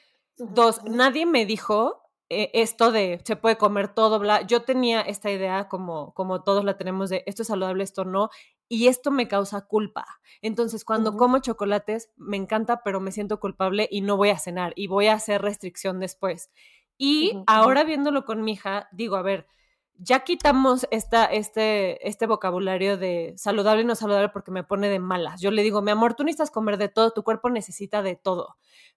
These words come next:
Speaker 2: Pero sí hay falta como de este vocabulario de cómo no creo esa misma...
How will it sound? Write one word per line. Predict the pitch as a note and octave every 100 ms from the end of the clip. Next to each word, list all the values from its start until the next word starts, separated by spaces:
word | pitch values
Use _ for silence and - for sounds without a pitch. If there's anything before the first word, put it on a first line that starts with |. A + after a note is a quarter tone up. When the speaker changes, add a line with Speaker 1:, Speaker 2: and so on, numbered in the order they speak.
| _
Speaker 2:
Pero | A#3+ A3+ A#3+
sí | A#3 - D4+
hay | D#4+ E4+ F4
falta | - B3+ A#3+ - G3+ G#3 -
como | - G#3+ G#3+
de | G#3
este | A3+ -
vocabulario | C4 A#3+ - F#3 F3 F3+ G3 F#3 F#3 G3+ - - _
de | F3+ G#3+ - -
cómo | B3+ B3+ C4 C#4 E4+ - - - - _
no | A#3+ A#3+ C4+ C#4+
creo | - B3 A#3+
esa | B3 A#3+
misma... | G#3+ A3 G#3 G#3+ A3 A3 G#3